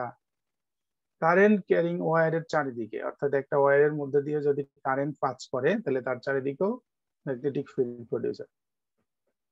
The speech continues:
তাহলে আমরা বলতে পারি যে প্রথম অংশটা অর্থাৎ ইলেকট্রনকে নিউক্লিয়াসের, আহ, ম্যাগনেটিকের চার-, কার-, কাছাকাছি আনলে এই এক্সপেরিমেন্টটা করছিল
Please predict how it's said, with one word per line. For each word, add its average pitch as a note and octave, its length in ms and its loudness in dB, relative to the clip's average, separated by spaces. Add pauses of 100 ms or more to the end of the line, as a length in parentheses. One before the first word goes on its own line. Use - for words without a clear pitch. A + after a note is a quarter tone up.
(220)
তাহলে F3+ 240 4
আমরা G#3+ 140 6 (120)
বলতে G3 260 8
পারি A3+ 140 8 (100)
যে G3 60 4 (160)
প্রথম F#3+ 240 4 (100)
অংশটা F3 320 -2 (100)
অর্থাৎ E3 200 -2 (140)
ইলেকট্রনকে F3 560 -2 (100)
নিউক্লিয়াসের, E3 540 -4 (200)
আহ, C3 140 -2 (160)
ম্যাগনেটিকের D3+ 580 -2
চার-, C3+ 260 0
কার-, C#3 280 -4 (100)
কাছাকাছি D3+ 440 -6 (100)
আনলে C3+ 220 -2 (640)
এই G3 80 10 (100)
এক্সপেরিমেন্টটা G3+ 760 0
করছিল F3 280 -2